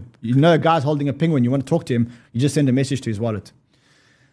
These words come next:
Um, all right, should we pick a, should we pick a number here? Should we pick a number here between one and, what's our number today? Remember, you can still sign up for this, seven days still.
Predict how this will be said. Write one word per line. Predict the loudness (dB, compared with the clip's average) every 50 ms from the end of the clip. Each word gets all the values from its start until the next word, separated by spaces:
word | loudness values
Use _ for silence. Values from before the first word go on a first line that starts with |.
| _ _
Um, | 0 2 4 4 4 4 4 4 2 2 2 2
all | 2
right, | 2 2 2
should | 0 0 0
we | 2 2 0
pick | 0 0 0 0 2 2
a, | 2 2 4 2 2 0 -2 -6 -12
should | -6 -2 0
we | 0 0
pick | 2 0 0 0
a | 0 0 0
number | 0 0 0 0 2 2
here? | 0 0 -2 -6
Should | -6 -6 -4
we | -4 -4
pick | -4 -4 -2 -2
a | -2
number | -2 -2 0 0 0
here | 2 2 0
between | 0 -2 -4 -4 -4 -4 -2 -2 -2
one | -2 -2 -2 -2 -2 -4
and, | -4 -4 -4 -2 -2 -2 -2 -2 -2 -2 -2 -2 -2 -4 -6 -8 -14 _ _ _ _ _ _ _ _ _ _ _ _ _ _ _ _ _ _ _ _ _ _ _ _ _ _ _ _ _ _ _ _ _ _ _ _ _ _ _
what's | -4 -2 0 0
our | 0
number | 0 0 -2 -2
today? | -4 -4 -2 0
Remember, | 2 2 2 2
you | 2 2
can | 2 0
still | 0 0 -2 -2
sign | 0 0 0 0 0
up | -2 -2
for | -2
this, | -4 -4 -4
seven | -2 -2 0 0 0 0
days | 0 0 -2 -2
still. | -4 -6 -8 -8